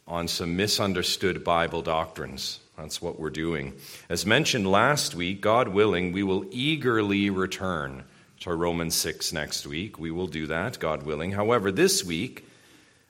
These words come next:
we must turn our attention to the matter of repentance.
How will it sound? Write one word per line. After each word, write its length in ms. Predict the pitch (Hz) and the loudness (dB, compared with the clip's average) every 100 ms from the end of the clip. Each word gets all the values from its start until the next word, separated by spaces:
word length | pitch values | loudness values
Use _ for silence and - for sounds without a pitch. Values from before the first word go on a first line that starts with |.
| - | -4
we 120 | 98 | 2
must 360 | 113 165 165 | 4 4 2
turn 240 | - 139 127 | -2 0 2
our 160 | 104 | 4
attention 800 | 95 92 117 113 113 - 80 90 | 2 2 0 0 0 -2 -2 -2
to 120 | 95 92 | -4 -2
the 100 | 85 | -2
matter 500 | 87 90 90 87 90 | 2 2 2 0 -2
of 480 | 85 82 80 78 | 0 0 0 -4
repentance. 1120 | 73 76 - - 82 80 - 69 - - - | -6 -6 -6 -10 -8 -8 -8 -12 -10 -10 -10